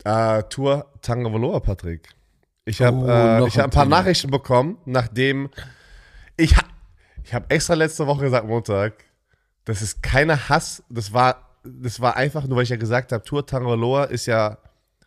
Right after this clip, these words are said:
Speaker 1: so viel besser, als was ich denke, wegen seinem Surrounding Cast. Dann kam ja ein Tag danach raus, er erlitt eine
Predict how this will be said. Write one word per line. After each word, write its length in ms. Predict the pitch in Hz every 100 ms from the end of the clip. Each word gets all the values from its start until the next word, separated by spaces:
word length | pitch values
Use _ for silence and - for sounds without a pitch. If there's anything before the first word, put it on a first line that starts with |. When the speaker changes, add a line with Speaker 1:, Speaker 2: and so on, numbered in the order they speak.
| _ _ -
Speaker 1:
so 220 | 107 170
viel 240 | 175 147
besser, 340 | 107 156 160 147
als 220 | 123 113
was 160 | 123
ich 160 | 120 107
denke, 320 | 127 151 147
wegen 160 | 123 120
seinem 180 | 120 113
Surrounding 680 | - 107 110 113 107 107 - _ _ _
Cast. 500 | - 98 78 - - _ _ _ _ _ _ _
Dann 240 | - 165 160
kam 280 | - 160 165
ja 200 | 156 151
ein 100 | 143
Tag 240 | 123 135 -
danach 400 | 135 127 139 123
raus, 400 | 120 135 151 - _ _ _ _
er 240 | 104 110
erlitt 420 | 107 104 151 180 -
eine 500 | 104 120 127 123 123